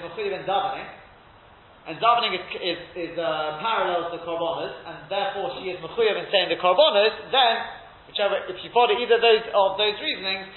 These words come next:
then her chiyuv has the same level as that of a man, and she would be able to be motzi a man, says the, says the, uh, Biur, Biur Halacha.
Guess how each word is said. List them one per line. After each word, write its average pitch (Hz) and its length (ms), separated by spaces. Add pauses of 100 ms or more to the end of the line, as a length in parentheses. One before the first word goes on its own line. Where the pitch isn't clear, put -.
(320)
then 196 160
her 220 180 (140)
chiyuv 196 400
has 180 160
the 170 80
same 196 240
level 175 240
as 170 80
that 185 240
of 170 80
a 185 80
man, 196 260 (380)
and 156 160
she 190 80
would 180 160
be 175 80
able 156 140
to - 100
be 151 80
motzi 147 240
a 208 80
man, 240 240
says 139 220
the, 135 140 (280)
says 143 120 (100)
the, 143 100
uh, 131 240
Biur, 131 240
Biur 135 160
Halacha. 120 400